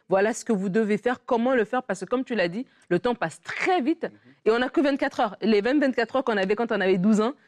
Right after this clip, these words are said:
Speaker 1: c'est les mêmes quand on a, quand on a cinquante-cinq ans, peu importe les, les responsabilités
Speaker 2: Ouais.
Speaker 1: que nous avons. C'est ces mêmes vingt-quatre heures, ça veut dire que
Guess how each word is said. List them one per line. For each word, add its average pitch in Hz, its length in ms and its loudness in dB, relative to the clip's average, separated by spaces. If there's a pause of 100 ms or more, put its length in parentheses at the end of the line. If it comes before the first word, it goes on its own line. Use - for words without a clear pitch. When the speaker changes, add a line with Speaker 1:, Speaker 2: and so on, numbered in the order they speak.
Speaker 1:
c'est 208 140 2
les 208 80 2
mêmes 247 200 0
quand 240 200 0
on 226 100 2
a, 233 80 -2
quand 233 200 -4
on 190 100 2
a 208 80 0
cinquante-cinq 214 540 -2
ans, 247 180 0
peu 240 160 0
importe 226 320 -2
les, 233 80 2
les 190 180 2
responsabilités 220 680 -2
Speaker 2:
Ouais. 247 60 -2
Speaker 1:
que 240 80 -2
nous 196 200 0
avons. 185 240 -4 (180)
C'est 226 100 -2
ces 220 140 0
mêmes 240 220 2
vingt-quatre 214 400 -4
heures, 254 100 0
ça 208 140 -2
veut 190 80 2
dire 214 260 -2
que 208 80 -2